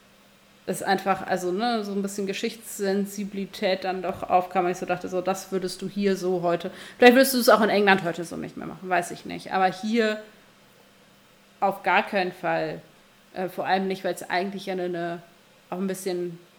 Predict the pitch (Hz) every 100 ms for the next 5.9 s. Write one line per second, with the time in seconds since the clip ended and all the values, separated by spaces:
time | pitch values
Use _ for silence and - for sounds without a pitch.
0 | _ _ - - 196 202 - 208 175 175
1 | 170 170 180 170 175 170 170 175 170 175
2 | 170 170 165 196 185 175 - - - -
3 | - 196 185 180 175 185 - 202 190 -
4 | 180 - - _ _ 220 196 202 196 196
5 | - - _ _ 214 202 - 190